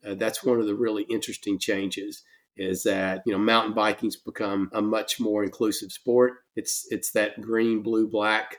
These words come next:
way of building trails today. And it certainly helped me. Uh, my, my roadie mountain bike friends would just laugh,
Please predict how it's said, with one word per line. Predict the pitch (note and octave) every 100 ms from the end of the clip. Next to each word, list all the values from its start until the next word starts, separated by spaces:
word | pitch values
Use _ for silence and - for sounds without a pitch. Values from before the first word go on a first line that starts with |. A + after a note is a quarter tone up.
| -
way | A2 A2
of | A2 G#2+
building | G#2+ A2 G#2
trails | - A2 A2
today. | - A#2 A#2 B2 C3 G#2
And | G2+
it | G#2+
certainly | - B2+ A#2 A2+ A2+
helped | A2 A2
me. | G#2+ A#2 C3+ A#2
Uh, | G2+
my, | G#2 G#2+ G#2 -
my | - G#2
roadie | G#2+ A2 A2+ G2+ _ - _ _ _
mountain | A2+ A2+ A2 A2
bike | A2 G#2+ -
friends | - A2+ A2 G#2+
would | G2 F#2+
just | G2 G#2+ -
laugh, | G2 G2 G2+ G2